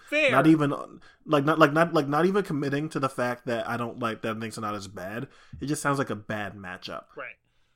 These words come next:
Speaker 2: So,
Speaker 1: I would
Speaker 2: so
Speaker 1: honestly argue that Ospreay Kenta probably ends up being the best, the worst match for Kenta.
Speaker 2: <sighs> I don't know. I'm really looking forward to that one.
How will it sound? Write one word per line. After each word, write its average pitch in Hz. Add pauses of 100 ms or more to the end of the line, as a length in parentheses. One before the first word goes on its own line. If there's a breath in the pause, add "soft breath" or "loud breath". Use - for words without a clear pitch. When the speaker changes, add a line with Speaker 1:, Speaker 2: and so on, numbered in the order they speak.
(320)
Speaker 2:
So, -
Speaker 1:
I 208
would 262
Speaker 2:
so 139
Speaker 1:
honestly -
argue 175
that - (100)
Ospreay 156
Kenta 131 (180)
probably 139
ends 131
up 127
being 127
the 123
best, 117 (100)
the 135
worst 139
match 117 (240)
for 131
Kenta. 120 (100)
Speaker 2:
<sighs> - (1000 loud breath)
I -
don't 208
know. 202
I'm 160
really 196
looking 165
forward 180
to 127
that 110
one. 127